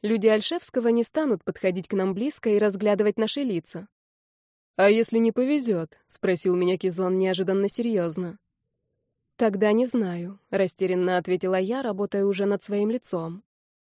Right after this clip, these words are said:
Если не повезет, у нас будет план "Б", — решил он.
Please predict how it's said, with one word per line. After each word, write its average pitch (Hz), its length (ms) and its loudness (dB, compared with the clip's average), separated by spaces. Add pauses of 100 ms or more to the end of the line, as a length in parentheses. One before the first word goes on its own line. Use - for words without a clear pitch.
(340)
Если 190 340 2
не 185 140 4
повезет, 196 560 0
у 240 80 4
нас 220 220 4
будет 214 300 0
план 269 300 2
"Б", — 170 300 0 (100)
решил 180 420 0
он. 170 280 -4